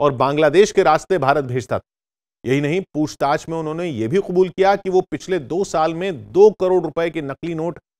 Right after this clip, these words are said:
भारत में खपा चुके हैं। और इस बार तो उन्होंने इस बांग-, इसे बांग्लादेश और फिर पश्चिम बंगाल के मालदा के रास्ते दिल्ली तक पहुंचाया था, जिसके बाद पुलिस अब इस गिरोह के दूसरे आरोपियों को पकड़ने में जुट गई।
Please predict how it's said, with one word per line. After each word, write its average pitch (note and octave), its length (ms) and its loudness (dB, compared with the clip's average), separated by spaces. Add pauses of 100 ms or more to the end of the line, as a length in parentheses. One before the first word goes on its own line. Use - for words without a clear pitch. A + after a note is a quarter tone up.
(100)
भारत D3+ 380 2
में E3+ 120 -4 (140)
खपा G#3 240 2
चुके D#3+ 260 -6
हैं। E2+ 60 -12 (420)
और C3+ 100 0
इस C#3 80 0
बार F3+ 220 4
तो F#3+ 120 2
उन्होंने F#3 260 -2
इस E3+ 160 0
बांग-, C#3 260 -4
इसे E3 280 -2 (360)
बांग्लादेश F#3+ 520 4
और G3+ 60 4
फिर G3 140 6
पश्चिम G3+ 360 -4
बंगाल G#3 300 2
के G3 100 2
मालदा F3 380 0
के G3 120 2
रास्ते F#3+ 420 0 (260)
दिल्ली A3+ 280 4
तक G#3+ 180 2
पहुंचाया B2 300 0
था, - 140 -20 (460)
जिसके C#3+ 200 -2
बाद E3+ 300 2 (100)
पुलिस G#3 280 2
अब D#3+ 200 -2
इस D#3+ 140 2
गिरोह C#3+ 320 -4
के F#3+ 180 0
दूसरे D#3 420 -4
आरोपियों D3+ 460 0
को E3+ 200 -4
पकड़ने C#3 500 -4
में D#3 160 -6
जुट G3 160 4
गई। A#2 140 -2